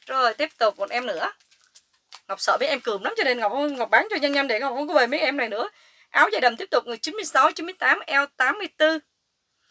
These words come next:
Ngực chín mươi sáu, chín mươi tám, eo tám mươi tư. Áo dài đầm. Cái này Ngọc thâu hơi nhiều. Tại hôm nay Ngọc chỉ có một video này thôi. Ngọc không có thâu hai cái, cho nên là các chị coi giúp Ngọc ha. Để Ngọc xem, nếu ngày mai Ngọc rảnh thì Ngọc sẽ thâu ba X.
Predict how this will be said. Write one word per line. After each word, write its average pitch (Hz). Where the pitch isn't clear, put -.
Ngực 247
chín 294
mươi 403
sáu, 285
chín 311
mươi 311
tám, 320
eo 277
tám 247
mươi 339
tư. 302
Áo 226
dài 269
đầm. 208
Cái 330
này 269
Ngọc 214
thâu 262
hơi 262
nhiều. 233
Tại 151
hôm 233
nay 269
Ngọc 233
chỉ -
có 262
một 240
video 254
này 214
thôi. 240
Ngọc 208
không 247
có 294
thâu 247
hai 240
cái, 226
cho 320
nên 262
là 202
các -
chị -
coi 226
giúp 302
Ngọc 220
ha. 247
Để 202
Ngọc 202
xem, 233
nếu 226
ngày 277
mai 220
Ngọc 175
rảnh 165
thì 240
Ngọc 190
sẽ 233
thâu 214
ba 196
X. -